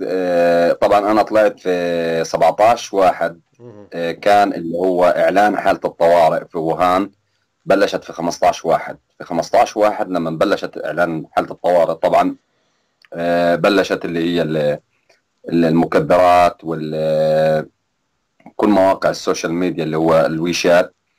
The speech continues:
Speaker 1: تعمم بأنه في فيروس، في كذا. فكانت في حالة تردد ما بيني وبين أصدقائي بدنا نسافر أو لا، أجمعوا على أن نطلع، فأنا ما حبيت يعني إن أنا
Speaker 2: أخالف.
Speaker 1: يعني أتركهم خاصة.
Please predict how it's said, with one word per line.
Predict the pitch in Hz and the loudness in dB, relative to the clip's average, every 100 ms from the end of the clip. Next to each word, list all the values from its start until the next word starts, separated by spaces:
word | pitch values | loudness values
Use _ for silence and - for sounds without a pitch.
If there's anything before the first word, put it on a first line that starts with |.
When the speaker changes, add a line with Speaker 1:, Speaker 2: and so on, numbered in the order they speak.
| _ _ _ - - | _ _ _ -8 -2
Speaker 1:
تعمم | 104 101 90 87 80 | 0 2 0 -4 -6
بأنه | 90 90 85 85 85 82 82 80 | -8 -8 -6 -6 -4 -2 -2 -4
في | - 92 82 | -2 -2 2
فيروس، | 85 85 82 80 - | 2 4 2 -2 -4
في | 85 | -6
كذا. | 80 85 80 92 92 _ _ _ _ _ _ _ _ - | 0 0 2 0 -2 _ _ _ _ _ _ _ _ -8
فكانت | - 127 95 - 123 113 | 2 4 4 2 0 -2
في | - 110 | -4 -2
حالة | 113 107 | 0 0
تردد | 107 101 90 82 | 0 0 -2 -6
ما | 87 85 | -4 -4
بيني | 80 90 82 | -4 -4 -4
وبين | 87 85 | -4 -2
أصدقائي | 78 73 - 95 | -4 -4 0 0
بدنا | 85 85 82 | 0 -4 -4
نسافر | - 92 87 | -2 -2 0
أو | 71 78 | -2 2
لا، | - - - _ | 2 0 -4 _
أجمعوا | - 113 98 87 | -2 0 0 0
على | 87 90 90 | 0 -2 -4
أن | 87 | -2
نطلع، | 90 - 120 117 - | -4 0 0 0 2
فأنا | 110 117 113 110 110 - _ _ _ _ _ | 2 4 2 2 2 0 _ _ _ _ _
ما | - 127 | -2 0
حبيت | 127 110 92 113 - | 0 -2 -2 -4 -4
يعني | 82 80 | -8 -8
إن | 82 | -8
أنا | 82 82 80 78 73 71 73 69 - - - _ _ _ _ _ _ _ _ - | -6 -4 -4 -6 -6 -8 -12 -14 -16 -20 -20 _ _ _ _ _ _ _ _ -20
Speaker 2:
أخالف. | - 127 87 | -14 -10 -4
Speaker 1:
يعني | 85 92 | 0 0
أتركهم | - 101 - 95 | 2 -2 -2 -4
خاصة. | - 104 - 101 | 0 -2 0 -2